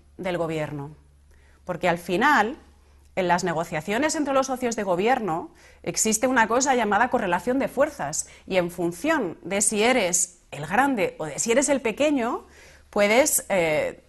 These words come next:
sacar adelante unas determinadas políticas u otras. Por tanto,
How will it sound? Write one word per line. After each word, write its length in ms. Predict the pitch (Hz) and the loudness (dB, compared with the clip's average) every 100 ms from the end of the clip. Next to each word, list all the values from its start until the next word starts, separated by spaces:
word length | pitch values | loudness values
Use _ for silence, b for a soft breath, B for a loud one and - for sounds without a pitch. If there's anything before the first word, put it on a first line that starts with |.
| - | -16
sacar 360 | - 165 214 | 0 4 8
adelante 640 | 277 254 262 311 269 254 359 - | 8 8 6 4 4 0 0 -6
unas 520 | 226 247 262 254 240 | -4 -2 0 0 0
determinadas 600 | 214 202 185 190 254 285 | 0 0 0 2 2 2
políticas 640 | - 214 247 269 285 285 - | -2 -4 -2 0 0 0 -8
u 160 | 226 | -2
otras. 500 | 196 - - - - B B B | 0 0 -6 -6 -8 B B B
Por 200 | 208 202 | -4 2
tanto, 420 | 208 175 156 - | 2 2 -2 -10